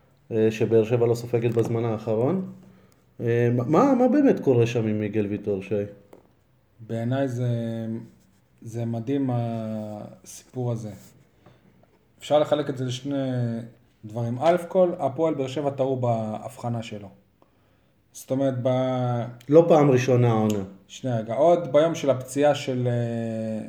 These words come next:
Speaker 2: עוד בערב, אה, המ-, המ-, המשחק נגד ב-, ביתר, אה,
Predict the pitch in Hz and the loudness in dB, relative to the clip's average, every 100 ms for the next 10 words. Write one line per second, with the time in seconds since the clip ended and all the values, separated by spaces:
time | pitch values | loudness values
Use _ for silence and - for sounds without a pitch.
0 | - 156 160 151 127 135 143 143 127 120 | -8 -2 0 0 0 2 4 2 0 0
1 | 123 120 117 113 110 - _ - 123 131 | 0 0 -2 -4 -8 -18 _ -6 -2 -2
2 | 131 123 127 117 120 120 - 131 131 123 | -2 0 0 0 -2 -2 -4 -4 -4 -4
3 | 113 120 120 - 120 120 123 131 123 120 | -2 -4 -6 -10 -6 -4 0 0 0 -2
4 | 117 113 | -2 -4